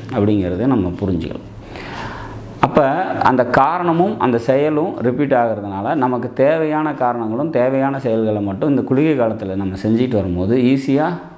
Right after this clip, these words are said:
ஒரு ப்ராப்ளத்தை நம்ம வெளியே வந்துடுறதுக்கும், அதாவது கடன் போன்ற பிரச்சனைகள்ல இருந்து நம்ம வெளியே வந்துடுறதுக்கும் இது உதவியா இருக்கு. இன்னொன்னு வந்து பார்த்திங்கன்னா, ஒரு பொருளாதாரத்தை நம்ம முன்னேற்றக்கூடிய, அதாவது முன்னேற்றம் விதமா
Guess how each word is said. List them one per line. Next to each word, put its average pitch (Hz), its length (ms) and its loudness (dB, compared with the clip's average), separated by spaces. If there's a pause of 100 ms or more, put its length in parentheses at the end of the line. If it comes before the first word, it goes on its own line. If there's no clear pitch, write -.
(180)
ஒரு 110 180 2 (140)
ப்ராப்ளத்தை 123 560 0
நம்ம 113 240 -2
வெளியே 110 320 0 (200)
வந்துடுறதுக்கும், 98 640 0
அதாவது 107 260 2
கடன் 120 360 0
போன்ற 107 440 0
பிரச்சனைகள்ல 107 640 -2
இருந்து 101 220 -2
நம்ம 120 180 0
வெளியே 104 240 2
வந்துடுறதுக்கும் 101 560 0
இது 98 120 2
உதவியா 110 320 2
இருக்கு. 78 260 -4 (720)
இன்னொன்னு 160 380 4
வந்து 147 140 2
பார்த்திங்கன்னா, 104 520 2 (1080)
ஒரு 139 180 6
பொருளாதாரத்தை 170 800 2 (160)
நம்ம 131 200 4
முன்னேற்றக்கூடிய, 131 920 0 (760)
அதாவது 123 260 4
முன்னேற்றம் 131 560 2 (400)
விதமா 120 320 2